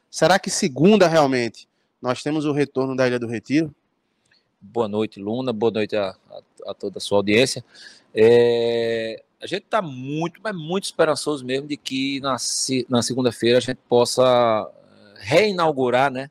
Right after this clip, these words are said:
Speaker 2: Se, se é assim que a gente pode dizer, a nossa ilha, né? A nossa casa. A, todos os esforços, né, que precisavam ser feitos foram feitos. É, hoje a gente conseguiu aí o, o A V C B do Corpo de Bombeiros,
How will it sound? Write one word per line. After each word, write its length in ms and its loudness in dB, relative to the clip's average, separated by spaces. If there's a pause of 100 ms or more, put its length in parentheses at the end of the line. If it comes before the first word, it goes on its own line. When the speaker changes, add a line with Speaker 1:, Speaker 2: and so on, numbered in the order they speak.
Speaker 2:
Se, 260 -20
se 140 -16
é 60 -10
assim 180 -16
que 80 -12
a 60 -8
gente 140 -12
pode 200 -8
dizer, 300 -12 (580)
a 140 -2
nossa 640 2
ilha, 380 0
né? 140 -8
A 200 -8
nossa 300 -2
casa. 520 2 (720)
A, 680 -8
todos 300 -2
os 160 -10
esforços, 920 -8
né, 240 -12
que 320 -8 (240)
precisavam 400 2
ser 180 -2
feitos 320 -4
foram 260 4
feitos. 540 -2 (640)
É, 720 -4
hoje 260 2
a 40 0
gente 240 -8
conseguiu 520 -2
aí 220 4
o, 300 -2
o 80 4
A 80 4
V 120 2
C 160 -2
B 280 2
do 100 -2
Corpo 260 -2
de 60 -6
Bombeiros, 680 -4